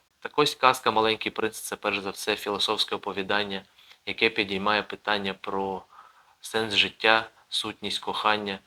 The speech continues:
цінність дружби та неминучість смерті. Головна ідея казки — це пошук та затвердження справжніх, е, цінностей людського буття. Це характерно для дітей і для тих дорослих, які ще не втратили дитячої наївності та чистоти.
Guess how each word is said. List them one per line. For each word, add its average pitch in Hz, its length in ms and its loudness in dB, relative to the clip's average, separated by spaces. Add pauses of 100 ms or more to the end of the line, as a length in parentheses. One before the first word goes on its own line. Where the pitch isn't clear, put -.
(160)
цінність 101 500 -6
дружби 98 460 -2 (200)
та 98 100 -8
неминучість 98 600 -2
смерті. 95 480 -4 (160)
Головна 127 500 2
ідея 120 260 4
казки — 120 380 0
це - 160 -12
пошук - 360 -2
та 104 120 -6
затвердження 98 720 -2
справжніх, 104 580 -4 (640)
е, - 40 -18 (300)
цінностей 107 540 -6
людського 98 420 -4
буття. 98 400 -10 (160)
Це - 140 -2
характерно 123 500 0
для 104 120 2
дітей 110 480 2 (220)
і 113 80 -4
для 98 140 -2
тих 113 280 -4
дорослих, 110 500 0
які 104 200 -6
ще - 160 2
не 101 100 -6
втратили 107 480 -2
дитячої 98 640 -2 (420)
наївності 104 720 -2 (320)
та 104 80 -12
чистоти. 98 560 -6